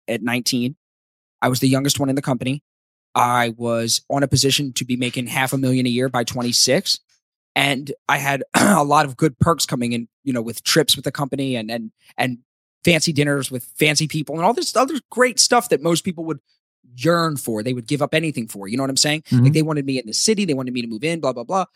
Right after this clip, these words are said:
Speaker 1: And, like, I am still moving into the city, but not for that reason now. But that was definitely the hardest thing, especially because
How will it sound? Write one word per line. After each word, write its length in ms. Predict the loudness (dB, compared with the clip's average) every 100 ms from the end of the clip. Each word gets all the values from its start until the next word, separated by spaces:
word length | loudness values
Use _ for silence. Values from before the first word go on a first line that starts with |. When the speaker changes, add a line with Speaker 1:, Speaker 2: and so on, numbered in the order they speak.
| _ _ -4
Speaker 1:
And, 140 | -2
like, 180 | -2 -6 -2
I 140 | 0 0
am 140 | 0
still 180 | 0 0
moving 200 | -2 -4
into 140 | -6
the 60 | 0
city, 280 | 4 4 2
but 260 | -2 -4
not 160 | -6 -8
for 80 | -8
that 120 | -8
reason 260 | -4 -4 -4
now. 140 | -10 -16 _ _
But 140 | -4 -4 _ _ _ _ _ _ _ _ _ _ _ _
that 240 | 2 2
was 120 | 2 2
definitely 260 | 2 2
the 60 | 0
hardest 300 | 0 0 2
thing, 140 | 2
especially 360 | 2 2 2 0
because 260 | 0 0